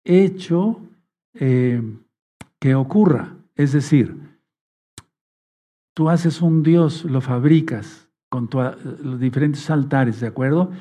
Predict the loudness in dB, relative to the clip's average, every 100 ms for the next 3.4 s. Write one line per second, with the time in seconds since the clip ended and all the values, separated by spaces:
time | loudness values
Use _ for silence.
0 | -20 _ -4 -2 0 0 0 -2 2 4
1 | 2 2 2 2 4 2 2 2 2 0
2 | -4 -12 _ _ _ _ _ -10 -8 -8
3 | -12 -14 -20